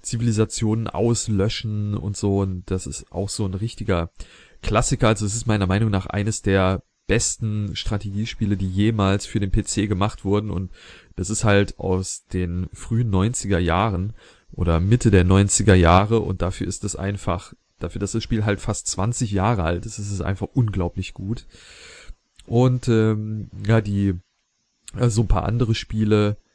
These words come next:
Also das sind jetzt halt auch überwiegend, äh, Strategie-Retro-Spiele. Incubation gehört da auch noch zu. Battle Isle vier ist das.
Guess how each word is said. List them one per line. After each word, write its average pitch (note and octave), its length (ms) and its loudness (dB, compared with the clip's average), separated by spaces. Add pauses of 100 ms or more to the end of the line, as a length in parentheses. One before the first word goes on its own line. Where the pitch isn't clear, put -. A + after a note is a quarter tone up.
(260)
Also G#2+ 180 0
das A2 240 -2 (300)
sind B2 280 -2
jetzt D3+ 180 2
halt C#3 120 6
auch B2 80 2
überwiegend, C3 600 -2
äh, - 80 -14 (140)
Strategie-Retro-Spiele. A2 2500 -8
Incubation B2+ 880 -6
gehört B2+ 280 -6
da A#2+ 80 -4
auch A2+ 160 -6
noch A#2+ 180 -6
zu. - 420 -10
Battle A2+ 300 -2
Isle G#2 420 -2
vier C#3+ 600 -6
ist - 300 -12
das. B2 300 -12